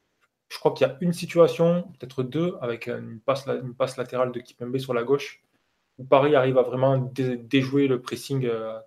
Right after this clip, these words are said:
complètement et à en faire monter le ballon. Sinon, il y a systématiquement une situation, une perte qui se produit en première ou en deuxième ligne, le ballon qui revient, et puis voilà. La possession perdue, gagnée, reperdue, gagnée, et puis ça revient finalement côté Paris, mais ça reste, euh,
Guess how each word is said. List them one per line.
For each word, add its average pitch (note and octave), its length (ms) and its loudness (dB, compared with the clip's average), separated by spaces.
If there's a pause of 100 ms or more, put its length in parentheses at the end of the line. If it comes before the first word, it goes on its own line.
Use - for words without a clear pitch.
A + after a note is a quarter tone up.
(120)
complètement B2 500 -4
et A#2+ 100 0
à A2+ 80 -2
en A2+ 100 -10
faire A#2+ 180 -4
monter A#2+ 240 -8
le A2+ 60 -10
ballon. A2 240 -10
Sinon, C3+ 300 -4
il B2+ 60 -2
y A#2 40 0
a G#2+ 120 -8 (400)
systématiquement C#3 800 0
une A#2+ 240 -4
situation, - 440 -10
une A#2+ 240 -10
perte C#3 440 2
qui - 100 -18
se - 60 -20
produit C3+ 360 -2
en B2+ 100 0
première B2 380 0
ou A#2+ 60 0
en A2+ 80 -2
deuxième A#2+ 380 -8
ligne, C#3 240 -6
le A#2 80 -10
ballon A#2 240 -4
qui A#2 160 -8
revient, A#2 560 -2
et G#2+ 100 -12
puis G#2+ 220 -14
voilà. G#2 180 -12 (720)
La A2 100 -18
possession - 380 -12
perdue, A#2 380 -8
gagnée, B2 300 -4
reperdue, A#2 420 -8
gagnée, A#2 260 -16
et A2+ 80 -20
puis - 240 -10 (380)
ça A#2+ 60 -4
revient A#2 260 -4
finalement A#2 320 -10 (380)
côté C3 180 -4
Paris, C3 320 0
mais A#2 140 -6 (600)
ça A#2 120 -4
reste, B2 260 -2
euh, A2+ 320 -4